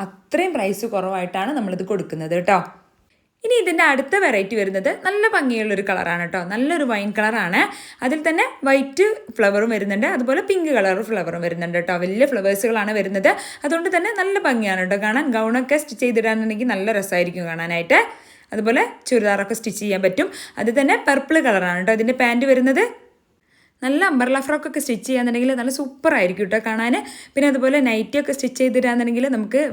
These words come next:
വെയ്റ്റ്ലെസ്സും ആണ്, അതുപോലെ പെട്ടെന്ന് ഉണങ്ങി കിട്ടും ചെയ്യും ട്ടോ. ഇനി അടുത്ത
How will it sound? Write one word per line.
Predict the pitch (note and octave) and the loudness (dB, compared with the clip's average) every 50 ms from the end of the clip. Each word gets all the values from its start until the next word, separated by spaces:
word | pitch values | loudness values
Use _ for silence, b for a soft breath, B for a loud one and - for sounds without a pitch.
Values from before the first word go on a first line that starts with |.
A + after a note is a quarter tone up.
| F#3+ | 0
വെയ്റ്റ്ലെസ്സും | G3+ G3 G3 F3+ G3+ A3 - - D4 C#4+ B3+ | 0 0 0 -2 -2 -2 -2 0 0 2 2
ആണ്, | B3 C4+ G#4 B B B B B B - | 4 2 2 B B B B B B -2
അതുപോലെ | A#3 A3 C4 E4+ G#4 - | 0 2 2 2 2 2
പെട്ടെന്ന് | D4+ D4 D4 D#4+ D#4+ E4 D4 B3+ | 0 0 2 0 0 2 2 4
ഉണങ്ങി | B3+ C4 F4 E4+ B3+ | 4 2 2 2 0
കിട്ടും | A#3 E3+ - A#3 A3 G3+ | 0 2 2 2 2 2
ചെയ്യും | F3 D#3+ D3+ D3+ D3+ G3+ | 0 0 -2 -2 0 0
ട്ടോ. | G3 F3+ D#3 - - - _ _ _ _ _ _ _ _ _ _ _ _ _ _ _ _ _ - D4 | 0 0 -2 -6 -12 -20 _ _ _ _ _ _ _ _ _ _ _ _ _ _ _ _ _ -6 -4
ഇനി | F4+ G4 F#4 | 0 2 2
അടുത്ത | E4 D#4+ D#4+ | 0 2 2